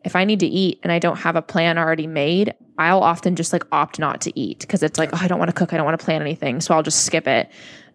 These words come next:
Um, and then, like, with sleep, just putting in good, like, habits of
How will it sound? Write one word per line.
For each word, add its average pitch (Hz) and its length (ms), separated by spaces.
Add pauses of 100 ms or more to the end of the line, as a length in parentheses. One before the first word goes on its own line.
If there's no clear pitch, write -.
Um, 175 540 (320)
and 185 120
then, 180 120
like, 175 160
with 170 120
sleep, 170 300
just 147 200
putting 160 240
in 160 180
good, 160 360
like, 151 280
habits - 540
of 156 440